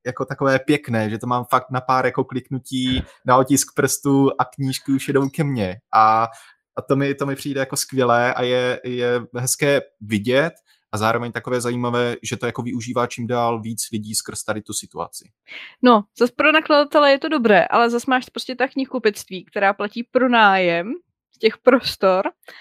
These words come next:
Speaker 2: a
Speaker 1: Je to
Speaker 2: tam
Speaker 1: tak.
Speaker 2: prostě oni jako nemají, pokud oni nemají nějaký svůj speciální e-shop, tak prostě nemají vůbec žádné příjmy. A to je docela jako smutné.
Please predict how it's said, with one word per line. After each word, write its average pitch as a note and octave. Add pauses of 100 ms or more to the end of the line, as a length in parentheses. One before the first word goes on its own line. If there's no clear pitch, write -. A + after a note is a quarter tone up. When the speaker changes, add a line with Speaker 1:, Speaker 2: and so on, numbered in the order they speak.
(320)
Speaker 2:
a -
Speaker 1:
Je -
to -
Speaker 2:
tam A3+
Speaker 1:
tak. A#3+
Speaker 2:
prostě A#3
oni A#3+
jako B3
nemají, A#3+
pokud B3+
oni B3
nemají A#3+
nějaký A#3
svůj A#3+
speciální A3
e-shop, G3+ (500)
tak A3+ (240)
prostě A#3
nemají A3+
vůbec A3
žádné G#3+
příjmy. G3 (420)
A F#3+ (100)
to A3+
je A3
docela G#3
jako F#3
smutné. D#3+